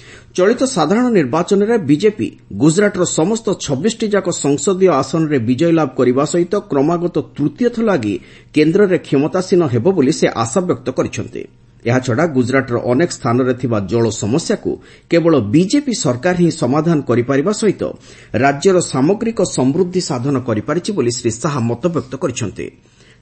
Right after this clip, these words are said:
ତେବେ ଭୋଟ ବ୍ୟାଙ୍କ ରାଜନୀତି ଏବଂ ତୁଷ୍ଟିକରଣ ନୀତି ଲାଗି ଶ୍ରୀ ଶାହା କଂଗ୍ରେସ ଦଳକୁ ସମାଲୋଚନା କରିଛନ୍ତି। ଅନ୍ୟପକ୍ଷରେ କଂଗ୍ରେସର ସାଧାରଣ ସମ୍ପାଦକ ପ୍ରିୟଙ୍କା ଗାନ୍ଧୀ ଭଦ୍ରା ଭାଲସାଦ ଜିଲ୍ଲାର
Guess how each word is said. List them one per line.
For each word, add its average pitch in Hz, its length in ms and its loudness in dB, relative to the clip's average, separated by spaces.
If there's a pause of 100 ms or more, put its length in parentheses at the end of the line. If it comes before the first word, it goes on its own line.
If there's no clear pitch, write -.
(100)
ତେବେ 113 180 2 (120)
ଭୋଟ 170 260 2
ବ୍ୟାଙ୍କ 160 280 -2
ରାଜନୀତି 131 520 0 (340)
ଏବଂ 160 180 2 (140)
ତୁଷ୍ଟିକରଣ 247 640 0
ନୀତି 143 280 2
ଲାଗି 196 260 0
ଶ୍ରୀ 131 220 -2
ଶାହା 156 340 -6 (380)
କଂଗ୍ରେସ 147 400 2
ଦଳକୁ 139 300 0
ସମାଲୋଚନା 127 580 0
କରିଛନ୍ତି। 82 460 -10 (840)
ଅନ୍ୟପକ୍ଷରେ 254 580 2
କଂଗ୍ରେସର 208 520 2
ସାଧାରଣ 175 460 2
ସମ୍ପାଦକ 151 540 0 (200)
ପ୍ରିୟଙ୍କା 190 380 2
ଗାନ୍ଧୀ 165 340 2
ଭଦ୍ରା 123 360 -2 (480)
ଭାଲସାଦ 143 540 0
ଜିଲ୍ଲାର 185 360 2